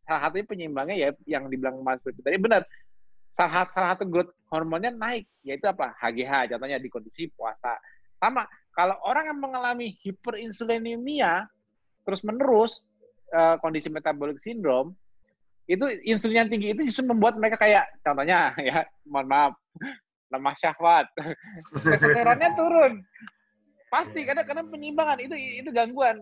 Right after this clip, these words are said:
Speaker 1: Ya, sama juga, makanya P C O S dan sebagainya, itu, itu kan memang karena apa? Nah,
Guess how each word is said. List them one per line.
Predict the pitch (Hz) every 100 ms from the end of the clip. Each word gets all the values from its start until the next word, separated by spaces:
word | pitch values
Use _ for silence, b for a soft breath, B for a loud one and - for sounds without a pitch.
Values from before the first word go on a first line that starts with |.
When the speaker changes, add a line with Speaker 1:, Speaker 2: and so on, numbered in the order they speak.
| 160
Speaker 1:
Ya, | 160
sama | 170 180 233
juga, | 320 285 - - -
makanya | 320 320 -
P | 156
C | - 160
O | 160 - 180
S | 185
dan | 175 _
sebagainya, | 160 170 233
itu, | _
itu | - 466
kan | 440 392 -
memang | 339 392
karena | 403 320 196 -
apa? | - - _ _ _ _ _ _ -
Nah, | 131